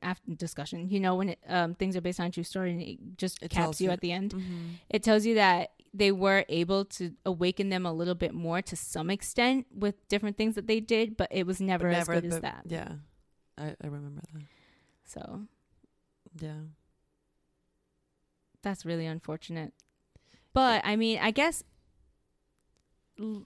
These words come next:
Speaker 1: were you gonna say something?
Speaker 2: Uh, yeah, I was gonna say that it's sad, but I think it's just the beginning of something. I think everything starts like that, just because we're, like, treating humans.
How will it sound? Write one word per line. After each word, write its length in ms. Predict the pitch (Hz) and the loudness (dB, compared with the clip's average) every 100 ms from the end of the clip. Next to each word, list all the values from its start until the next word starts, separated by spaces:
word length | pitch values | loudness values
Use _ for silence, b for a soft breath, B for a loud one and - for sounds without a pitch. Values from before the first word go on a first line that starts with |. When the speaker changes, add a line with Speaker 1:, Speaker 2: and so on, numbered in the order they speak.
| - | -10
Speaker 1:
were 100 | 196 | -2
you 120 | 240 240 | 2 2
gonna 120 | 262 | 0
say 120 | 247 | -2
something? 360 | 247 247 247 240 - | -2 -2 -2 -2 2
Speaker 2:
Uh, 260 | 214 190 170 | 4 2 2
yeah, 240 | 220 180 | 4 4
I 40 | 175 | 4
was 220 | 190 180 | -2 -4
gonna 260 | 214 196 | -4 -4
say 240 | 175 180 165 | -2 -2 -2
that 180 | 165 165 | -2 -2
it's 220 | 160 - | -2 -4
sad, 580 | - - 180 170 160 156 | -6 0 2 4 2 0
but 140 | 165 | 0
I 100 | 165 | 0
think 260 | - 175 180 | -2 -4 -4
it's 120 | 165 | -4
just 200 | 170 160 | -4 -4
the 100 | 165 | -4
beginning 600 | 165 147 165 160 160 156 | -4 -4 -6 -6 -6 -6
of 160 | 160 - | -8 -6
something. 300 | 165 165 165 | -4 -2 -4
I 60 | |
think 240 | 165 190 226 | -4 -4 -4
everything 440 | 233 240 202 175 | -4 -4 -4 -4
starts 300 | 190 170 - | -4 -6 -6
like 240 | - 147 | -6 -6
that, 220 | - - 151 - _ _ - | -6 -8 -10 -14 _ _ -10
just 200 | 165 165 | -4 -2
because 300 | 175 - 156 | -2 -2 -4
we're, 220 | 160 147 151 | -4 -4 -4
like, 180 | 156 - _ _ - | -8 -10 _ _ -18
treating 340 | - 175 160 147 | -8 -6 -6 -8
humans. 1000 | 127 - 170 156 120 147 160 - - | -10 -8 -8 -6 -6 -8 -8 -12 -18